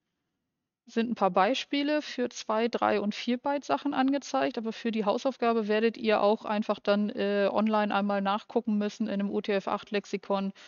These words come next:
wenn ihr was Längeres habt, ähm, was das dann jeweils ist. Ja,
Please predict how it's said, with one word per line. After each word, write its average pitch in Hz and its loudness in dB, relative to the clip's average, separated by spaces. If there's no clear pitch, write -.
wenn 202 2
ihr 190 2
was 190 2
Längeres 185 0
habt, - -4
ähm, 185 2
was 190 -2
das 185 -2
dann 180 -4
jeweils 180 -4
ist. - -12
Ja, 202 -10